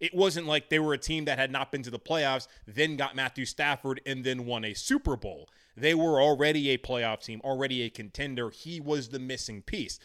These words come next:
The Panthers have not been a playoff team. They are not a contender. So they are not, in my opinion, a quarterback away from being Super Bowl champions. But they can certainly be a quarterback away from actually being a competent football team that can get to the playoffs, can host a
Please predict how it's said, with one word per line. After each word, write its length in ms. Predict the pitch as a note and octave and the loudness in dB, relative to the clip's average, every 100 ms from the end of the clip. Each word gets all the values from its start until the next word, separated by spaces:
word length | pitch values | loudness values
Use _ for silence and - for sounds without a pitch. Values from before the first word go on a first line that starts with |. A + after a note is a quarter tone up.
| - - - | -20 -20 -6
The 80 | |
Panthers 520 | A#2+ A#3 - A#2 E2+ - _ - | 2 4 4 -2 -8 -16 _ -14
have 160 | F#2 | 0
not 200 | G#3+ A#3+ | 4 4
been 100 | C#3 | 2
a 40 | A#2+ | -2
playoff 300 | A2+ F#2 - | -6 -8 -12
team. 200 | F2 - _ | -18 -20 _
They 140 | C#3+ D#3 | 2 2
are 160 | F2+ F2+ | 2 -8
not 280 | G#2 F3 A#3+ | 0 4 4
a 40 | |
contender. 600 | F3+ B2 G#2+ G2 D#2 C#2+ _ _ | 2 -4 -8 -14 -16 -20 _ _
So 140 | - E3 | -6 2
they 140 | E3+ | 2
are 80 | D#3 | 4
not, 200 | D#3+ D3 | 4 2
in 60 | |
my 100 | D3 | 2
opinion, 520 | C3 - G#3 E3+ C#3 A#2+ _ - | 0 0 -2 2 0 -2 _ -2
a 100 | D3 | -2
quarterback 440 | - D3+ C3+ B2+ | 0 0 2 0
away 340 | B2+ B2+ B2 B2 | 0 2 2 2
from 260 | - C#3 | -2 -6
being 300 | A#2+ C3+ C3+ | -4 -6 -4
Super 280 | A2+ D#3 C3+ | -6 -6 -6
Bowl 160 | B2 A#2 | -4 -4
champions. 760 | - D#3 G3 - E2 C#2 - - _ _ | -4 -2 -2 -2 -14 -14 -20 -20 _ _
But 100 | - | -4
they 80 | D3+ | -2
can 100 | D#3+ | -2
certainly 280 | D3+ F3+ D#3+ | -2 0 0
be 40 | |
a 40 | C#3+ | -2
quarterback 380 | - D3 C#3 C#3+ | -2 -2 -2 0
away 200 | C#3 C3+ | -2 -2
from 220 | C#3+ C3 | -6 -2
actually 380 | B2 C#3 - C#3 | 2 2 0 -8
being 240 | A2+ B2+ B2 | -6 -6 -6
a 60 | |
competent 520 | - C3 C3 C3 C3 | -8 -12 -12 -10 -8
football 380 | - B3+ - E3 | 2 2 4 0
team 320 | - C#3 C3+ - - - | 0 -4 -6 -8 -12 0
that 180 | D3+ - | 0 0
can 200 | D3 B2 | -6 0
get 160 | F#3+ | 0
to 80 | A3+ | 0
the 80 | A#3+ | -2
playoffs, 340 | A#3 A#3+ B3 | 2 4 2
can 80 | D#3+ | 0
host 300 | C3+ F#3 - | 0 0 0
a 200 | D#3 D#3 | -2 -2